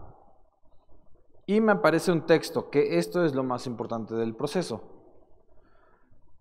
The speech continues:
Iron Man aparece, eh, la biografía de este personaje completamente en español. Esto lo está traduciendo porque el api de Marvel Comics únicamente trabaja con, eh, el idioma en inglés.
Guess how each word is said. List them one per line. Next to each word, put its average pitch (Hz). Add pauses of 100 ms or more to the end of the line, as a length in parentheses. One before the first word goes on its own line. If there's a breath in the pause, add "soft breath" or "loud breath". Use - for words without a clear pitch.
(160)
Iron 170
Man 190
aparece, 156
eh, 120
la 127
biografía 135
de 113
este 131
personaje 185 (360)
completamente 143
en 127
español. 117 (440 soft breath)
Esto 175
lo 180
está 160
traduciendo 147
porque 127
el 131
api 143
de 131
Marvel 135
Comics 151
únicamente 143
trabaja 120
con, 143
eh, 107
el 117
idioma 127
en 117
inglés. 110